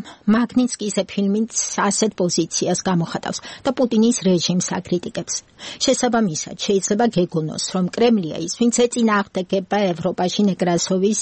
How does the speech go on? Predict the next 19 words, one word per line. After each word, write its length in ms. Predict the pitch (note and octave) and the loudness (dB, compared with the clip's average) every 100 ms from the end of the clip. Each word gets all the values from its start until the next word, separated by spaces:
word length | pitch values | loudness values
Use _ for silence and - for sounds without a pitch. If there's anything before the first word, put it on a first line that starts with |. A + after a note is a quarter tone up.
| - | 2
ახალი 380 | F#3+ G3 G#3 G#3+ | 2 2 2 2
ფილმის 380 | - F#3 E3+ - | 2 0 0 -2
ჩვენებას 400 | F#3 E3+ - F#3 - - | -4 -4 -6 -10 -12 -6
და 140 | - B3+ | -2 2
კრემლმა 480 | B3+ B3+ A#3+ F3+ - - | 4 6 6 2 -2 -6
ან 160 | G#3+ A3 | 0 2
მისმა 320 | A3 G#3+ A3+ A3+ | 2 2 2 4
მოკავშირეებმა 760 | A3 G#3+ G3+ G3+ F#3+ F3+ F3+ | 4 2 0 2 2 2 0
შეიტანეს 400 | F3+ F3+ E3+ E3+ E3 E3+ - | -2 -2 -2 -2 -4 -4 -2
საჩივარი 520 | F3 E3+ F#3+ F3 E3+ | -2 0 0 2 2
არტეში 460 | E3+ E3+ F3 - - | 2 0 -2 -2 0
მოთხოვნით, 480 | F#3+ F#3 G3+ G#3 A#3+ - - - | 0 0 2 2 2 -4 -20 -4
არ 200 | G3+ G3 | 0 2
ეჩვენებინა 680 | F3+ - F3+ D#3+ E3+ E3+ F3 | 0 0 -2 -2 -2 -6 -6
ფილმი. 340 | - G3+ - - _ _ _ _ - | -6 -6 -8 -16 _ _ _ _ -2
მაგრამ 260 | A#3 C4 A3+ | 0 2 2
ასე 240 | F#3+ - | 0 -2
არ 160 | E3+ D#3 | -4 -6
არის. 180 | - - | -10 -16